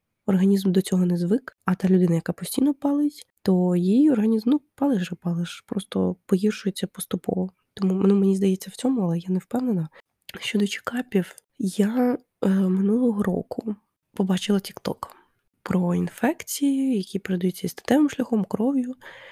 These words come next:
І постійно, ну, нам в школі про це розповідали, як, ну, коротше, постійно якось це було в голові, що це страшно, це дуже неприємна штука. Ну, є інфекції, які, якщо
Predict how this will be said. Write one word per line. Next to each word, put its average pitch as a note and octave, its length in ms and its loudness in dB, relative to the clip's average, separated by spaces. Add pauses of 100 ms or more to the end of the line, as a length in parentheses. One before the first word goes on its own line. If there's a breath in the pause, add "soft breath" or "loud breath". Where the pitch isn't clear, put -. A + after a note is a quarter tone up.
(240 loud breath)
І G3+ 80 2
постійно, C#4 480 0
ну, A#3+ 120 2
нам F#3+ 240 2
в F3 60 -6
школі - 260 -4 (100)
про - 140 -14
це - 120 -8
розповідали, G3+ 720 -4
як, - 360 -12 (100)
ну, G#3+ 80 2
коротше, - 320 -12 (380)
постійно C#4 340 2
якось G3+ 340 2
це - 140 -2
було F#3 280 2
в E3+ 40 -4
голові, F#3 460 -2 (160)
що - 140 -16
це - 140 -4
страшно, C4+ 800 -2 (120)
це F3 520 -2 (360)
дуже F#3 460 2
неприємна F3+ 540 2
штука. - 500 -6 (1300 soft breath)
Ну, F3+ 240 0
є E3+ 260 0
інфекції, F3 540 -4
які, F3 440 -2 (480)
якщо F#3+ 760 2